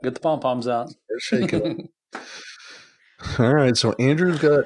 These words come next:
Speaker 2: Oklahoma over Arkansas and U C O over Missouri State. And Andrew, I'll tell you, Cam the Ram says the exact same thing. She said
Speaker 1: There you
Speaker 2: Oklahoma
Speaker 1: go.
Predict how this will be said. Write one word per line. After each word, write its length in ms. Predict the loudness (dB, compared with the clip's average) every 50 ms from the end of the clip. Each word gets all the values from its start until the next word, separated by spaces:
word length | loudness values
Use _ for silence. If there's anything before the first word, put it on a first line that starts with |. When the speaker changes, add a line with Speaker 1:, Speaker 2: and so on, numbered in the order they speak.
| 2 2
Speaker 2:
Oklahoma 800 | 2 2 2 0 -2 _ -2 0 2 2 4 4 4 2 2 2
over 320 | 4 2 4 4 4 4 4
Arkansas 640 | 4 2 0 0 -2 0 2 2 2 2 0 0 -2
and 280 | -2 -2 -2 0 0 0
U 80 | 0
C 220 | 0 0 0 2 2
O 60 | 4
over 220 | 4 4 2 2 2
Missouri 360 | 0 0 0 0 0 0 0
State. 360 | 0 0 2 2 2 0 -2
And 720 | -4 -4 -2 -2 0 0 0 0 0 0 -2 -4 -4 -6 -6 -2
Andrew, 340 | -2 0 0 2 2 4 4
I'll 80 | 4 2
tell 200 | 2 2 2 2
you, 120 | 2 2
Cam 260 | 2 2 2 2 2
the 80 | 2 2
Ram 220 | 2 2 2 2
says 300 | 0 2 0 0 0 0
the 60 | -2 -4
exact 340 | -2 0 2 2 2 0 -2
same 220 | -2 -2 -4 -4
thing. 240 | -4 -6 -6 -6 -4
She 200 | -4 -2 -2 0
said 360 | 2 4 4 4 6 4 2
Speaker 1:
There 80 | 2 0
you 60 | 0
Speaker 2:
Oklahoma 500 | 0 0 -2 -2 0 0 2 2 2 2
Speaker 1:
go. 280 | 2 2 2 0 -2